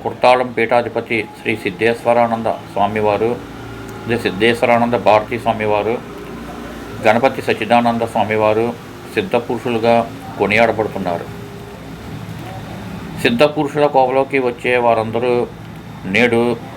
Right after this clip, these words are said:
వేలాది భక్తగణం, శిష్యగణంతో గురు పౌర్ణమి నాడు పూజలు అందుకొని గురుకృప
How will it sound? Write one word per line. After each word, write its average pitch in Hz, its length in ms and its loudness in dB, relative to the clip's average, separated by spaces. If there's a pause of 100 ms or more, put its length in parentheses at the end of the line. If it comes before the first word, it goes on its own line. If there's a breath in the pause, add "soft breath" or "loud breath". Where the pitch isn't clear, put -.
(120)
వేలాది 120 520 6
భక్తగణం, 120 480 -2 (360)
శిష్యగణంతో 117 680 2 (1000)
గురు 123 140 4
పౌర్ణమి 131 440 2
నాడు 123 260 2 (220)
పూజలు 113 380 0
అందుకొని 110 420 2 (1300)
గురుకృప 143 440 2